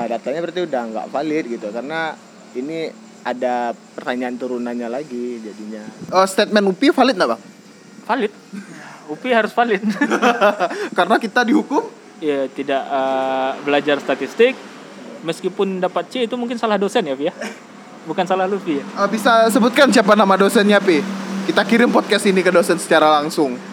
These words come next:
Speaker 1: Oh, enggak lah, enggak.
Speaker 3: Nah, jadi C itu salah dosen atau salah mahasiswa?
Speaker 1: Salah mahasiswa, Bang.
Speaker 2: Baru kali ini ada yang ma-, mahasiswa ngaku ya, Bang, ya?
Speaker 3: Iya, iya.
Speaker 2: Kalau itu kesalahan mah.
Speaker 3: Tepuk tangan.
Speaker 2: Tepuk tangan, apresiasi, apresiasi.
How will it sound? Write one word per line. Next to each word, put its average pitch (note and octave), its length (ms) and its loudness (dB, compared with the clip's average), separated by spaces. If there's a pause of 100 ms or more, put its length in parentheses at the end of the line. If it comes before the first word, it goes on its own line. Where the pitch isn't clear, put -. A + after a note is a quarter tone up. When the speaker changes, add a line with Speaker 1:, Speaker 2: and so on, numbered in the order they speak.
(100)
Speaker 1:
Oh, C#3+ 180 0
enggak B2+ 280 -4
lah, A#2+ 140 -8
enggak. A#2 240 -10 (280)
Speaker 3:
Nah, B3 160 -4
jadi B3+ 240 -10
C - 80 -16 (120)
itu C#4 140 -10
salah A#3+ 220 2
dosen A3+ 260 2
atau A#3+ 160 -4
salah A3+ 260 2
mahasiswa? G#3+ 440 2
Speaker 1:
Salah D#3+ 240 -6
mahasiswa, D#3 520 -4
Bang. D#3+ 140 -8 (840)
Speaker 2:
Baru D3 180 0
kali D#3+ 220 4
ini F#3 120 2
ada E3+ 140 4
yang E3 120 4
ma-, C#3+ 240 0
mahasiswa D3+ 440 -4
ngaku C#3+ 320 -4
ya, C#3+ 120 2
Bang, C3 120 -2
ya? C3 80 -4
Speaker 3:
Iya, C3+ 80 0
iya. - 400 -16
Speaker 2:
Kalau A#2+ 260 -2
itu A#2+ 220 -4
kesalahan B2 400 -6
mah. B2 100 -6
Speaker 3:
Tepuk - 140 -14
tangan. C3+ 320 -8
Speaker 2:
Tepuk C#3+ 220 -6
tangan, D3+ 680 0 (300)
apresiasi, D3+ 640 -4
apresiasi. C3+ 720 -8